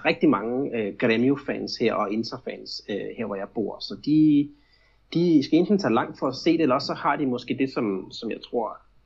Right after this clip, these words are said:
jeg snakker om her, at, at man ligesom siger, man tager ud på stadion og ser Avaí, holder med dem, og så når man sidder hjemme foran skærmen, jamen, så skal man også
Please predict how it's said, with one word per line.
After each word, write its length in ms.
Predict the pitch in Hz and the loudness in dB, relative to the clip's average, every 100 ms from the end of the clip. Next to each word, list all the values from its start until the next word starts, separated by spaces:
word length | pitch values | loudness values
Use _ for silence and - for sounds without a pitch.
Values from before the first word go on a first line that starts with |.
| _ - 135 | _ -18 -10
jeg 100 | 107 | -8
snakker 300 | - 107 120 | -2 0 0
om 100 | - | 0
her, 160 | 120 120 | 0 0
at, 200 | 98 104 - | -2 -10 -10
at 140 | 113 | -4
man 100 | 110 | -4
ligesom 220 | 117 135 | -4 -4
siger, 260 | 123 120 104 - _ _ _ 147 | 0 0 0 -6 _ _ _ -4
man 140 | 117 | -4
tager 180 | 113 - | 0 2
ud 80 | 165 | 2
på 80 | 147 | 0
stadion 340 | 127 147 143 | 0 2 2
og 60 | 123 | 0
ser 300 | - 127 113 | 0 2 2
Avaí, 320 | 113 135 147 | 2 0 2
holder 200 | 135 113 | 0 0
med 100 | 107 | 0
dem, 280 | 123 131 131 | 0 0 2
og 160 | 120 | -2
så 140 | 113 131 | 0 0
når 100 | 127 | 0
man 160 | 113 | -2
sidder 200 | 113 147 | -2 2
hjemme 160 | 123 123 | 2 0
foran 160 | 123 113 | -6 -6
skærmen, 320 | 127 107 107 | -4 -4 -6
jamen, 140 | 98 | -12
så 280 | - 107 - | -10 -10 -8
skal 120 | - 107 | -2 -2
man 120 | 107 95 | -2 -6
også 380 | 110 127 151 | -2 0 -2